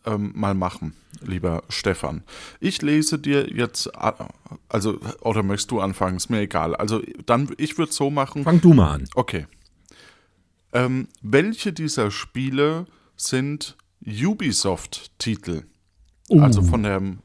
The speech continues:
Speaker 1: Verlag
Speaker 2: Uh.
Speaker 1: Ubisoft.
Speaker 2: Okay, also das, das ist fies. Ja, okay,
Speaker 1: Echt?
Speaker 2: gut.
Speaker 1: Also
Speaker 2: Schauen wir
Speaker 1: ich,
Speaker 2: mal.
Speaker 1: ich hab
Speaker 2: Ja,
Speaker 1: extra
Speaker 2: schauen wir mal.
Speaker 1: welche genommen, die man kennen
Speaker 2: Die man
Speaker 1: kann.
Speaker 2: kennt, okay,
Speaker 1: Ja.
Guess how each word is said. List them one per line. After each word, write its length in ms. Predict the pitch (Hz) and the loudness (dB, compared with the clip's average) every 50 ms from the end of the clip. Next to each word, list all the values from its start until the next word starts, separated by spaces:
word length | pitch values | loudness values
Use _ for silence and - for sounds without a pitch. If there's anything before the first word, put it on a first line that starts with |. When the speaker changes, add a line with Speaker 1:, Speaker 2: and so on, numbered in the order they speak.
| _ - - - - - | _ -18 -18 -18 -10 -4
Speaker 1:
Verlag 420 | - - 104 104 104 107 127 - - | 0 2 4 6 6 6 6 6 4
Speaker 2:
Uh. 100 | 180 165 - - - | 4 4 4 4 4
Speaker 1:
Ubisoft. 1000 | 185 - - 113 139 175 202 185 107 - - 98 85 76 - - - - - _ _ | 6 6 6 6 6 6 6 6 4 0 -2 -4 -6 -6 -8 -14 -18 -18 -18 _ _
Speaker 2:
Okay, 560 | - 123 120 110 - 117 127 123 123 131 147 - - - | 2 4 4 4 6 8 10 10 12 10 10 6 4 2
also 240 | 95 101 98 104 98 | 2 4 4 4 2
das, 420 | 82 - 107 98 87 - - - _ - | 4 4 2 2 2 -2 -10 -10 _ 0
das 180 | 101 113 - | 0 2 2
ist 140 | 110 90 85 | 0 -2 -2
fies. 400 | - - - 78 71 - - - _ _ _ _ _ _ _ _ _ _ _ - _ - | -2 0 0 0 0 -2 -6 -16 _ _ _ _ _ _ _ _ _ _ _ -12 _ 2
Ja, 140 | 117 127 185 | 4 4 6
okay, 240 | 247 247 - 131 92 | 6 6 6 6 4
Speaker 1:
Echt? 180 | 87 - - - | 4 4 2 4
Speaker 2:
gut. 200 | 117 95 - - | 4 4 4 2
Speaker 1:
Also 140 | - 127 143 | 2 4 4
Speaker 2:
Schauen 80 | 147 135 | 6 4
wir 60 | 87 | 4
Speaker 1:
ich, 60 | 73 69 | 2 0
Speaker 2:
mal. 80 | - | -2
Speaker 1:
ich 140 | 135 - - | -2 2 4
hab 80 | 156 139 | 4 4
Speaker 2:
Ja, 60 | 143 | 4
Speaker 1:
extra 160 | 156 160 - 185 | 2 2 2 2
Speaker 2:
schauen 80 | 175 | 2
wir 40 | 165 | 2
mal. 80 | 151 160 | 2 2
Speaker 1:
welche 260 | 156 151 156 160 147 | 0 0 -2 -2 -2
genommen, 480 | - 143 127 123 123 135 160 175 180 175 | -2 0 0 2 2 0 0 -2 -4 -6
die 100 | 165 160 | -6 -6
man 260 | - 147 147 147 147 - | -4 -4 -4 -4 -4 -4
kennen 280 | - 151 147 147 127 | -2 -2 0 0 2
Speaker 2:
Die 80 | 107 120 | 4 4
man 160 | 127 147 - | 4 4 2
Speaker 1:
kann. 200 | - 87 69 65 | 0 -2 -2 -4
Speaker 2:
kennt, 120 | - - | -4 -4
okay, 220 | - 131 - - - | -4 -4 -4 -4 -6
Speaker 1:
Ja. 120 | 104 87 | -6 -6